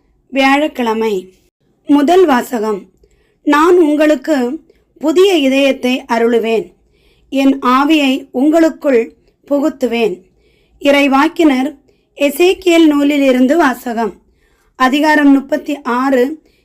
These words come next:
இறை வார்த்தைகள் இருபத்தி மூன்றிலிருந்து இருபத்தி எட்டு வரை. இறைவன் கூறுவது, "நீங்கள்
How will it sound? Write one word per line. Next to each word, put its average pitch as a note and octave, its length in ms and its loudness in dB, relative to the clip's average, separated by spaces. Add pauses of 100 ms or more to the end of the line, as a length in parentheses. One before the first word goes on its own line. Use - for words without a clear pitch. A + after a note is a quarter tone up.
(100)
இறை D4 300 0
வார்த்தைகள் C4+ 760 -2 (380)
இருபத்தி F4+ 460 0
மூன்றிலிருந்து C#4 1040 2 (360)
இருபத்தி D4+ 500 0
எட்டு C4+ 320 0
வரை. A3+ 480 -2 (520)
இறைவன் F4 560 2
கூறுவது, C4 800 -2 (520)
"நீங்கள் D4 680 2